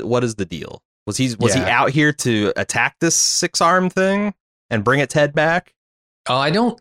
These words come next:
Speaker 2: think so. I think that was a surprise, but yeah, I, I was unclear on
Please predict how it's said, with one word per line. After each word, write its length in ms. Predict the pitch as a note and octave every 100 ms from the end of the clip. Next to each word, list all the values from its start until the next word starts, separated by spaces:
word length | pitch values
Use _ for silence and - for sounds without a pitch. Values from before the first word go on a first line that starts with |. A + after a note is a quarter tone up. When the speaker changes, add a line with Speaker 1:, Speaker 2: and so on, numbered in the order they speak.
| _ -
Speaker 2:
think 180 | A#2+
so. 180 | - D3
I 60 | C3+
think 160 | B2+ A2+
that 100 | A2+
was 140 | A2+
a 60 | A2+
surprise, 600 | G#2+ B2 A#2 A#2 A#2 -
but 380 | - G2+ F2+
yeah, 320 | A2+ G#2+ G2+ F#2+
I, 240 | A2 B2+
I 40 |
was 120 | A#2+ A#2
unclear 400 | G#2+ - G#2 G2
on 340 | F2+ F2+